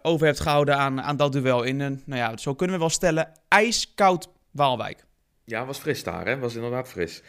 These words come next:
Speaker 2: Maar, eh, nou, ik denk dat we met z'n allen heel blij mogen zijn dat we uiteindelijk, eh, die drie punten daar toch nog gepakt hebben. Eh, al had ik me er al wel een beetje bij neergelegd eigenlijk dat het één één zou gaan worden.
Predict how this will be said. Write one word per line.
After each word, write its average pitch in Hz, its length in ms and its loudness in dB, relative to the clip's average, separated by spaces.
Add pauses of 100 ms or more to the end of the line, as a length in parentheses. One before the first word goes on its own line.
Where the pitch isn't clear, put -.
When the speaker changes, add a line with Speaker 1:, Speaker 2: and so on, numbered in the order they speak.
(320)
Speaker 2:
Maar, 107 480 2
eh, 104 80 -2
nou, 98 280 2
ik 110 100 -2
denk 113 140 -2
dat 110 120 -2
we 104 60 -10
met 104 140 -8
z'n 107 60 -8
allen 104 200 -2
heel 104 120 -4
blij 107 220 0
mogen 101 240 -6
zijn 98 200 -8
dat 98 140 -6
we 95 60 -4
uiteindelijk, 95 600 -6
eh, 92 320 -2
die 92 180 -10
drie 101 200 -8
punten 104 360 -4
daar 95 160 0
toch 107 160 -8
nog 98 120 -10
gepakt - 360 -4
hebben. 87 340 -4 (520)
Eh, 90 260 -4 (100)
al 95 140 0
had 107 160 -2
ik 113 80 -4
me 107 100 -6
er 98 80 2
al 90 120 0
wel 107 140 4
een 131 100 -2
beetje 127 260 -2
bij 123 100 0
neergelegd 117 600 -2
eigenlijk 110 380 -4
dat 110 100 -4
het 107 140 -6
één 110 200 -4
één 120 220 -6
zou 90 200 -4
gaan 82 120 -10
worden. 82 360 -8